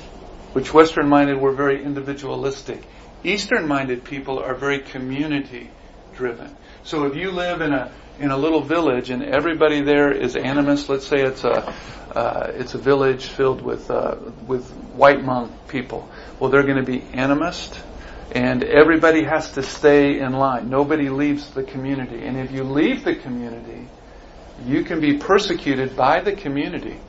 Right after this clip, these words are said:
So the community can burn your house. I mean, I've heard of a father burning his son's house and different things for them leaving that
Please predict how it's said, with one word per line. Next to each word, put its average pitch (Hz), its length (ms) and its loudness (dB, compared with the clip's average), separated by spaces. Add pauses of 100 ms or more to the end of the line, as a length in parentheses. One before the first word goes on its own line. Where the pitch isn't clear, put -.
(380)
So 135 140 2
the 127 100 2
community 143 680 0
can 117 260 -8
burn 135 280 2
your 147 160 -4
house. 143 580 -2 (500)
I 120 80 -10
mean, 120 200 -8
I've 123 140 -6
heard 123 160 -4
of 120 100 -8
a 117 60 -4
father 127 460 -2
burning 127 380 -4
his 117 160 -10
son's 135 400 -4
house 135 500 -6 (420)
and 123 120 -12
different 135 320 -8
things 127 240 -6
for 139 160 0
them 131 340 -2
leaving 139 640 -2 (360)
that 123 260 0